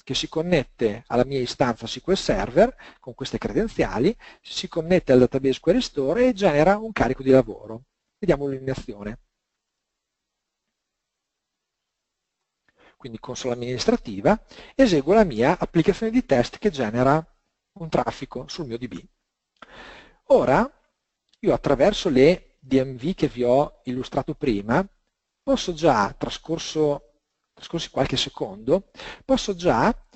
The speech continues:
indagare e trarre alcune informazioni da, dal Query Store. La prima, la prima query che volevo sottoporvi è questa.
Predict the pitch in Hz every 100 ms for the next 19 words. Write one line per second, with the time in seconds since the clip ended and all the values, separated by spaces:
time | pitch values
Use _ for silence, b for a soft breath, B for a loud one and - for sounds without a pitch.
0 | B B B 185 208 262 196 110 110 175
1 | 214 _ _ _ _ _ _ _ _ -
2 | - 208 202 - _ _ _ - 160 180
3 | 202 - - 165 185 - 147 135 - -
4 | 311 147 123 120 123 110 143 - _ _
5 | _ 117 - 113 110 - 98 92 113 -
6 | _ _ _ _ _ _ - b b b
7 | b b - 160 247 302 269 190 - _
8 | _ _ _ _ _ _ 165 - 285 -
9 | 180 226 - 147 135 135 151 151 156 -
10 | - 147 185 - 131 117 131 214 - 98
11 | 113 - 113